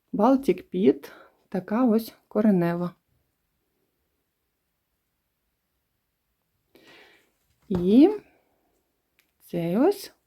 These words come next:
висаджений в Класман. Що стосується якості корінців, мені здається, що все ж в Класмані за рахунок його такої, е, як сказати,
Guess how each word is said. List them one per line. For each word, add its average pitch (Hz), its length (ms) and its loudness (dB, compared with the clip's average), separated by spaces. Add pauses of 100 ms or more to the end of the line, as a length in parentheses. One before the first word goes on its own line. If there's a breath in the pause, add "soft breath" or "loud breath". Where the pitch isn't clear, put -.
(120)
висаджений 254 580 4
в 262 80 -6
Класман. 170 640 -6 (1200 loud breath)
Що 302 320 2
стосується 254 560 4
якості 214 580 4
корінців, 185 760 0 (420)
мені 196 420 8
здається, 196 640 6
що 175 200 -8
все 226 320 2
ж - 160 -8
в - 40 -20
Класмані 220 720 6
за 208 140 2
рахунок 202 560 4
його 208 180 6
такої, 190 580 6 (920 loud breath)
е, 185 100 2
як 196 160 6
сказати, 180 480 2